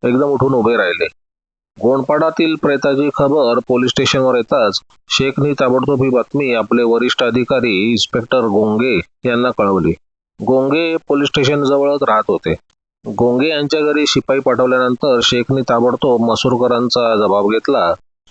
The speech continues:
आणि हा सारा जबाब एफआयआर नंबर पाचशे छप्पन ऑब्लिक पंच्याहत्तर प्रमाणे नोंदवून आयपीसीच्या तीनशे दोन कलमाखाली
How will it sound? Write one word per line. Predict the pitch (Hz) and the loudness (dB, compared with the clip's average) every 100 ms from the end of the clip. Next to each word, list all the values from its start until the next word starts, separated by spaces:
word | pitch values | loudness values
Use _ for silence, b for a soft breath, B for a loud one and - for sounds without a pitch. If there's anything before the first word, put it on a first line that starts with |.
| _ | _
आणि | - 113 | -4 0
हा | 135 | 0
सारा | 143 131 123 127 | 0 0 0 0
जबाब | 123 131 120 95 - - | 0 2 2 0 -4 -4
एफआयआर | 120 139 139 151 143 | -2 0 0 0 0
नंबर | 139 139 147 123 123 - | 0 0 2 2 0 0
पाचशे | 113 - 135 120 | -2 0 -2 -2
छप्पन | 127 - 139 143 | -4 -2 -2 0
ऑब्लिक | 151 - 127 120 135 143 - | -2 0 0 2 0 0 -2
पंच्याहत्तर | 123 117 139 120 - 92 82 - | -2 0 -2 -2 -2 -2 -4 -4
प्रमाणे | 123 123 123 127 | -2 0 0 0
नोंदवून | 123 123 151 131 95 - _ _ - | 0 0 0 2 0 -4 _ _ -6
आयपीसीच्या | 117 113 156 139 147 131 143 143 | -4 -2 0 0 0 0 0 0
तीनशे | 139 127 139 | 0 0 0
दोन | 120 127 127 | 2 0 0
कलमाखाली | 120 120 117 131 135 120 | -2 -2 0 0 0 0